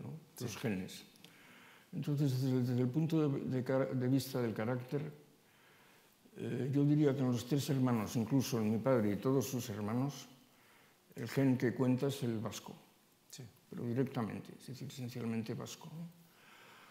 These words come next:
Speaker 1: Eh, muy franco, muy, muy bueno, mi, mi hermana también era así, ¿no? Bueno, podía contar <laughs> alguna anécdota, pero en fin, no vale la pena.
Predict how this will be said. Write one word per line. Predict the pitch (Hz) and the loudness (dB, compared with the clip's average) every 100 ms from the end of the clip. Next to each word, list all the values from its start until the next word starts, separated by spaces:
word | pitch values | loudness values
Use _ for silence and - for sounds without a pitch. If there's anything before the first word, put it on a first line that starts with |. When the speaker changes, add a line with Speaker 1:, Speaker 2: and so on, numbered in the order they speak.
| - _ _ 208 | -20 _ _ -10
Speaker 1:
Eh, | - 120 | -4 0
muy | 110 120 | 2 2
franco, | 98 127 139 135 | 4 4 4 4
muy, | 147 131 117 117 110 107 | 6 6 6 4 4 4
muy | 113 117 | 2 0
bueno, | 127 131 | 0 -2
mi, | 113 113 | -4 -2
mi | 110 107 | -2 -2
hermana | 104 113 113 120 | -2 -2 -2 -2
también | 113 117 | -2 -2
era | 107 | -4
así, | 107 175 | -4 -4
¿no? | 139 143 170 170 131 139 127 | -4 -4 -8 -10 -12 -12 -12
Bueno, | 127 143 - - - - | -10 -12 -14 -20 -20 -6
podía | 117 104 | -4 -2
contar | 113 113 147 | -4 -4 -4
<laughs> | - | 0
alguna | 127 123 | 0 2
anécdota, | 117 117 123 120 | 0 0 -2 -2
pero | 113 | -6
en | 104 | -6
fin, | 101 | -6
no | 107 | -6
vale | 104 | -4
la | 101 | -4
pena. | 107 127 | -6 -8